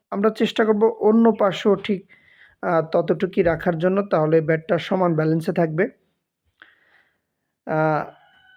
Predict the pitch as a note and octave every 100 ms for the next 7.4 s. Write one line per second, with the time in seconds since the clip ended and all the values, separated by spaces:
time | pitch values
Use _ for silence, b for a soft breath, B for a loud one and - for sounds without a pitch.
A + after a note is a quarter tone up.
0 | _ _ _ - - - F3 F#3+ E3+ E3+
1 | E3 F3+ F3 A3 B3 B B B _ _
2 | _ _ _ _ _ _ _ _ - G3
3 | G#3 C4+ A3 G3+ A#3 G3+ F3 F#3 G3 G#3+
4 | G#3 A3+ A3 G3 F3+ F#3+ F3 E3+ G3+ G#3
5 | G#3+ G#3+ G#3+ G#3 G#3 G3 - E3+ E3 E3
6 | - A3 - - F3 E3+ F3+ G3 E3 F#3
7 | F#3+ F#3 G#3